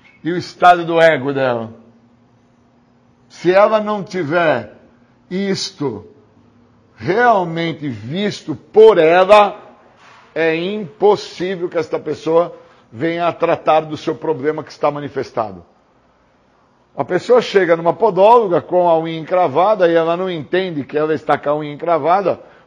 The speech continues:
por causa que ela tem uma necessidade, devido à sua inferioridade, de fazer parte de um grupo onde todas as amigas dela usam sapato bico fino.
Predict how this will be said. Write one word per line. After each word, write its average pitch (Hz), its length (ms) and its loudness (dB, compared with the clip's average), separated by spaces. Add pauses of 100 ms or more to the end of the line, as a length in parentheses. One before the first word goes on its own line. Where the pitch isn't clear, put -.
por 190 180 2
causa 151 440 2
que 160 260 -4
ela 165 320 2
tem 170 280 -4
uma 156 180 -8
necessidade, 160 880 -4
devido 147 340 -8
à 135 40 -4
sua 143 240 -6
inferioridade, 147 840 -2 (320)
de 131 80 -12
fazer 165 300 -2
parte 160 340 -2
de 165 60 -8
um 175 100 -8
grupo 196 340 -4
onde 180 200 -2
todas 202 400 -4
as 151 120 -4
amigas 151 440 -4
dela 175 440 -2 (300)
usam 196 360 -6
sapato 170 540 -2
bico 180 280 -8
fino. 135 480 -10